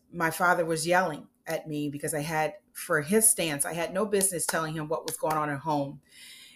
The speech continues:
And I had told a relative, his relative, um, his side of the family, that he was abusing my mother.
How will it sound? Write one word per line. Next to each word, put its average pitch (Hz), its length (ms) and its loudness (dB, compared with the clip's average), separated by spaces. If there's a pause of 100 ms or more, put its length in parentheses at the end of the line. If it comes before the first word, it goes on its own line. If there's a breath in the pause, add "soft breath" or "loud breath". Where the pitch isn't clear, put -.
(120)
And 151 520 2
I 160 100 2
had 151 200 0
told 196 560 4
a 165 80 -2
relative, 160 600 2
his 190 280 0
relative, 147 560 -2 (500 soft breath)
um, 143 360 -8
his 196 200 6
side 165 180 6
of 147 80 -2
the 147 60 -2
family, 147 540 -4 (320 soft breath)
that 156 140 2
he 185 320 0
was 165 160 0
abusing 151 380 -2
my 139 100 -4
mother. 139 360 -4